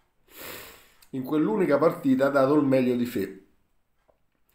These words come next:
Se avessimo avuto la Roma in semifinale avremmo vinto. In due partite non sarebbero riusciti a vincere contro di noi." Ricordiamo sempre che il Feyenoord dello scorso anno non è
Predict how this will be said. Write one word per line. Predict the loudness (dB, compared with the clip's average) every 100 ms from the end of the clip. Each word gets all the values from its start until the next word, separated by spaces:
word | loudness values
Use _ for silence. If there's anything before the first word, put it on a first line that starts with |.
| -20 _ _ _
Se | -8
avessimo | -6 -6 -6 -6 -2 -4 -4
avuto | -6 -4 -2 0
la | 0
Roma | 2 2 0
in |
semifinale | -2 -4 -2 0 0 2 0 -2
avremmo | -2 0 0 0
vinto. | -2 -6 -8 -6
In |
due | 0 2
partite | 2 0 -2 -2 0 -4
non | -4 -6 -2
sarebbero | 0 2 2 0 0
riusciti | -2 -6 -2 0
a |
vincere | 0 -2 -2 -4 -6
contro | -2 -2 0 -2 -6
di | -6
noi." | -4 -4 -4
Ricordiamo | -4 -4 -2 0 2
sempre | 0 -2 -2
che |
il | -2
Feyenoord | -2 0 2 2 2
dello | 0
scorso | -2 -4 -2 0
anno | 2 0 -2
non | 0 2
è | 0